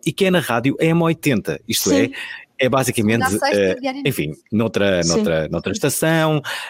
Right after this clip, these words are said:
Speaker 1: eh,
Speaker 2: Não, eu, eu, eu, eu genuinamente, mas eu perguntei ao Alvin quando o Alvin, "Tens que ir lá promover o livro?" Eu disse, "Alvin, mas tu não arranjas problemas com isso, rapaz, vê lá."
Speaker 1: <laughs> Não,
Speaker 3: Não, já
Speaker 1: a grande
Speaker 3: não.
Speaker 1: vantagem desta rádio é essa, sabes? Eh, nós temos
Speaker 2: Acho
Speaker 1: grande
Speaker 2: ótimo.
Speaker 1: fair play, não sou só eu,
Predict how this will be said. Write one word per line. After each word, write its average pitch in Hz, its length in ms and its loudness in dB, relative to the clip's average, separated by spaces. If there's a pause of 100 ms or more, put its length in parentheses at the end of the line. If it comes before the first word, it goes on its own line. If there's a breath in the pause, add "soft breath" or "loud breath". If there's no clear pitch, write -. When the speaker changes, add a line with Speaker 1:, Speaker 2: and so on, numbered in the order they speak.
(180)
Speaker 1:
eh, 101 360 2
Speaker 2:
Não, 427 200 4
eu, 330 120 2
eu, 415 280 0
eu, 285 240 0
eu 302 100 2
genuinamente, 294 420 2
mas 302 100 0
eu 381 80 2
perguntei 262 340 0
ao 269 80 4
Alvin 330 220 2
quando 330 120 0
o - 20 2
Alvin, 320 160 2
"Tens 466 200 0
que - 60 -2
ir 480 60 4
lá 453 100 6
promover 392 320 2
o 370 60 4
livro?" 359 180 2
Eu - 20 2
disse, 277 220 0
"Alvin, 233 240 4
mas 285 160 0
tu - 120 -2
não 403 120 6
arranjas 370 300 2
problemas 302 480 2
com 302 220 2
isso, 247 280 0
rapaz, 208 420 0
vê 175 200 4
lá." 427 240 4
Speaker 1:
<laughs> - 1160 0
Não, 214 340 2
Speaker 3:
Não, 233 40 -2
já 226 140 0
Speaker 1:
a - 180 -2
grande 175 260 4
Speaker 3:
não. 196 100 4
Speaker 1:
vantagem 123 300 2
desta 123 280 0
rádio 143 320 0
é 175 200 4
essa, 160 300 2
sabes? 85 540 -2
Eh, 101 320 2
nós 120 180 0
temos 143 200 2
Speaker 2:
Acho - 80 4
Speaker 1:
grande 151 200 2
Speaker 2:
ótimo. 226 180 0
Speaker 1:
fair 151 180 0
play, 160 200 0
não 123 160 0
sou 131 160 -2
só 175 140 0
eu, 151 260 4